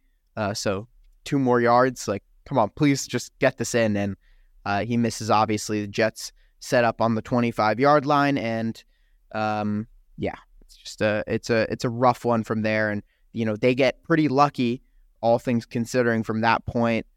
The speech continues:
um, you know, with the, the Kayvon jumping off sides, uh, which gives them, which lets them stop the clock on that pass, uh, and just overall bad,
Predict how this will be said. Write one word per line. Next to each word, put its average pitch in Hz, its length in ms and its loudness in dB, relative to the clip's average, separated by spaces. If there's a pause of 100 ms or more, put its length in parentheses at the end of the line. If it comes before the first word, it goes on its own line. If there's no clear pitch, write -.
(260)
um, 101 540 -4 (100)
you 113 140 -4
know, 98 160 0
with 104 280 -4
the, 95 340 -4 (140)
the - 120 -10
Kayvon 120 720 0 (240)
jumping 120 380 0
off 104 200 0
sides, 120 800 0 (240)
uh, 107 220 -2
which 107 280 -6
gives 110 280 -2
them, 113 380 0
which - 240 -6
lets 120 240 -2
them 110 180 0
stop - 360 -2
the - 80 -6
clock 117 540 -2 (280)
on 110 160 0
that 107 260 -2
pass, 117 640 0 (260)
uh, 101 180 0
and 113 160 0
just 110 240 -8
overall 113 520 2
bad, 107 420 0